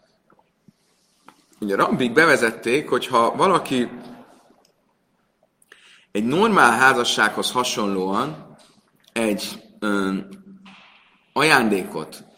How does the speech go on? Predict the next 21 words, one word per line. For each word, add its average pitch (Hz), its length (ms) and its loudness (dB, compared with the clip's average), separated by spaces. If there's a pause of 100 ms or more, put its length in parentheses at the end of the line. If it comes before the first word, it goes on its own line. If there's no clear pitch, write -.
vagy 95 240 -8
pénzt 117 600 -4 (920)
ad 117 260 2
a 95 480 0 (920)
sógornőjének, 95 1040 -4 (840)
ö, 95 340 -2
mint 107 280 -2
egy 95 140 -4
eljegyzésképpen, 107 1400 -6 (240)
ezt - 260 -8
hívjuk 95 400 -4
maimernak, 95 920 -4 (840)
akkor - 160 -8
az 101 220 -4
valamilyen 151 500 0
szinten 127 460 -4
érvényes 92 540 -4
legyen. 73 460 -12 (920)
Valamilyen 131 540 0
fajta 120 420 -2
érvényessége 90 1160 -6